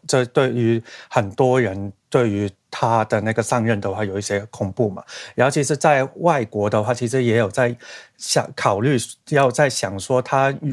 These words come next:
之后他跟美国的关系会是怎样，因为其实在美国很多年都是支持哥伦比亚政府去打击左翼的人，然后其实他这一次上来之后，他也是，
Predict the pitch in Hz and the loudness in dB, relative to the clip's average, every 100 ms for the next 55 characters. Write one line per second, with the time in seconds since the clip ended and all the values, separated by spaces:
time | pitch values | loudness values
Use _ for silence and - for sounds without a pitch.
0 | - _ - 165 170 185 180 120 - 139 | -8 _ -8 -2 0 4 2 2 -2 0
1 | 147 139 98 92 98 110 107 117 - 113 | 0 -2 -4 -6 -4 -4 0 0 -2 -2
2 | 131 127 123 98 87 110 131 156 160 120 | -2 -2 -4 -8 -6 -4 0 4 2 0
3 | - - - 147 151 175 143 98 110 110 | -12 -18 -2 0 2 2 2 -2 0 0
4 | 110 107 90 _ 143 139 139 131 107 104 | 0 -2 -4 _ 0 2 2 0 -2 -2
5 | 127 131 120 - 143 107 - - - 95 | 0 0 -2 -4 -2 -2 -4 -4 -4 -8
6 | 98 95 - - - 160 123 110 120 113 | -8 -8 -12 -16 2 2 2 -2 0 0
7 | 98 127 113 104 92 123 113 90 98 123 | 2 0 0 -6 -6 -4 -4 -4 -2 -2
8 | - 104 98 127 135 101 _ - 104 98 | -2 -4 -4 0 0 0 _ -4 0 0
9 | 95 87 95 104 104 131 120 - 143 139 | 0 -4 -4 -2 2 2 0 -2 -2 -2
10 | - - - 160 156 170 160 170 151 170 | -12 -14 0 2 2 0 -2 -2 0 0
11 | 123 101 98 120 117 120 127 127 98 92 | 0 -4 -6 -4 -2 0 0 0 -2 -4
12 | 131 | -4